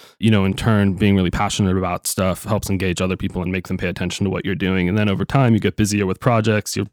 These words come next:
bands get successful, which is what should happen. But I think early on, I, passion and time are kinda, like, the two big things that went into it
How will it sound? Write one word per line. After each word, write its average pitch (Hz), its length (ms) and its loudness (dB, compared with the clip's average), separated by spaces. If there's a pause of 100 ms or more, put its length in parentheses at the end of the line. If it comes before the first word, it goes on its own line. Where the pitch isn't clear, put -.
bands 101 240 0
get - 140 -4
successful, 110 580 0
which 104 180 -2
is 104 160 -4
what - 180 -8
should 113 140 2
happen. 104 420 0 (400)
But 104 220 4
I 110 80 2
think 117 160 6
early 107 240 4
on, 101 240 2
I, 92 80 0 (280)
passion 107 340 0
and 92 100 -2
time 101 240 0
are 95 60 -2
kinda, 98 180 -2
like, - 160 -4
the - 80 0
two 113 160 2
big 95 180 -2
things 92 280 -2
that 92 180 -2
went 95 140 0
into 92 220 0
it 87 160 -2